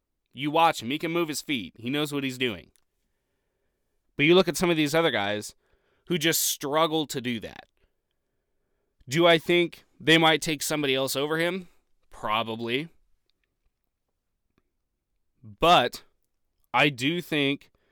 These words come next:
Mekhi Becton is the second best offensive lineman in this draft, and that he will drastically help this Arizona Cardinals team. Speaking of big boys,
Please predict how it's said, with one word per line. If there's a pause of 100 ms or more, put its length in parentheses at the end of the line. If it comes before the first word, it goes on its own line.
(240)
Mekhi (120)
Becton (840)
is
the
second
best
offensive
lineman
in
this
draft, (260)
and
that
he
will
drastically
help (380)
this
Arizona
Cardinals (360)
team. (2750)
Speaking
of
big
boys,